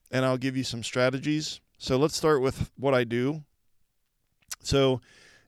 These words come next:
every year, um, at Thanksgiving, I give out between forty-five and fifty handwritten thank you cards,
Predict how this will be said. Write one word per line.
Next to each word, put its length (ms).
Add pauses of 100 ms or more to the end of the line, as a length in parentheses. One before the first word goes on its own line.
every 240
year, 460 (240)
um, 520
at 320
Thanksgiving, 960
I 200
give 360
out 580 (1040)
between 640
forty-five 680
and 140
fifty 680
handwritten 920
thank 400
you 300
cards, 640